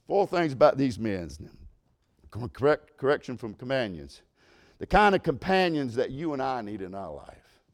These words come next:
And every one of us need in our life. The companions that you should have is at the house of God. Look what he said. Look back here.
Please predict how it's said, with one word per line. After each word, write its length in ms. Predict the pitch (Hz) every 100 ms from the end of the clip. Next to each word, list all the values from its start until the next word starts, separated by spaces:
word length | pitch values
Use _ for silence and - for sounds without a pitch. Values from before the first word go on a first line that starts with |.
| _ _ _ _ -
And 120 | 180
every 200 | 202 180
one 200 | 190 190
of 160 | 151
us 100 | 131
need 220 | 104 131 110
in 120 | 107
our 140 | 113
life. 540 | 98 80 67 - - - - _ _ _ _ _ _
The 80 | 92
companions 520 | - 165 175 170 143
that 160 | 139 120
you 100 | 120
should 280 | 110 117 123
have 420 | 160 151 143 123 _ - _ _ 104
is 100 | 107
at 180 | 131
the 120 | - 107
house 320 | 120 113 101
of 60 |
God. 200 | 107 92
Look 180 | 139 214
what 120 | 160
he 20 | 139
said. 260 | 143 127
Look 220 | 135 -
back 200 | 113 107
here. 200 | - 82